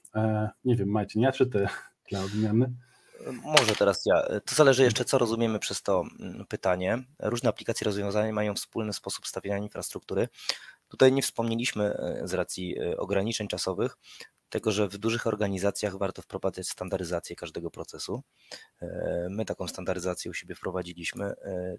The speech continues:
Speaker 2: także taki proces powoływania infrastruktury, akurat samej infrastruktury w chmurze u nas dzieje się zawsze w ten sam sposób. Tutaj proces jest reużywalny,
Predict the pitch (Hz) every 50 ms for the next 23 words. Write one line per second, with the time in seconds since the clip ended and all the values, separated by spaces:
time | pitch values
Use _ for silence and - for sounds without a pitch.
0 | - _ - 98 98 101 104 - - 98 - - _ - 107 - - 107 - -
1 | - 107 95 98 104 98 104 104 101 101 101 104 - - 95 - - - 101 -
2 | _ - 104 104 104 101 101 101 - _ _ _ - - - - 104 98 - -
3 | 113 110 107 104 98 - 98 - - - 101 - - 101 98 92 - - - 107
4 | 107 107 110 - - 107 107 101 95 101 104 98 - - 98 101 - - - -
5 | - 90 - - 85 82 - - - - - 98 107 - _ _ - - - -
6 | - - - - - _ - - 110 107 - - 113 - 110 101 - 104 - -
7 | - 98 98 95 95 92 92 95 87 95 95 92 90 90 82 80 85